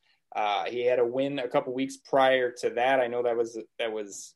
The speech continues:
you know, quite a while ago, but I mean, he played well since the restart, just not as flashy, not as big of a name as these other guys. I don't think he generally draws as much interest a-, a-, as guys like Xander or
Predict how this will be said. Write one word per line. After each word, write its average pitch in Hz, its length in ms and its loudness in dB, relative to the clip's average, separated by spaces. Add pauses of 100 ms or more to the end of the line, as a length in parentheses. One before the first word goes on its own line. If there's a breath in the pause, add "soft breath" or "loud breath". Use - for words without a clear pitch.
(140)
you - 100 -20
know, - 60 -20
quite 135 260 0
a 131 40 2
while 127 240 2
ago, 156 180 0
but 208 140 0
I 214 60 -2
mean, 214 100 -4
he 359 260 -6
played 226 320 2
well 165 320 6
since - 300 -6
the 139 100 -4
restart, 135 480 2
just 180 220 -8
not 233 220 -2
as 226 120 -2
flashy, 151 480 2
not 143 280 2
as 135 100 -2
big 143 220 -2
of 139 80 -2
a 131 40 -4
name 127 460 -6 (380)
as - 80 -8
these 123 100 -8
other 135 180 4
guys. 131 220 4
I 135 60 4
don't 135 160 -2
think 131 100 -10
he 120 220 -14
generally 135 420 0
draws 120 380 2
as 117 100 -10
much 110 260 -8
interest 131 540 -6 (320)
a-, 117 60 -2
a-, 117 360 -2
as 117 120 -2
guys 120 320 0
like 113 100 0
Xander 117 560 -4
or 107 100 -6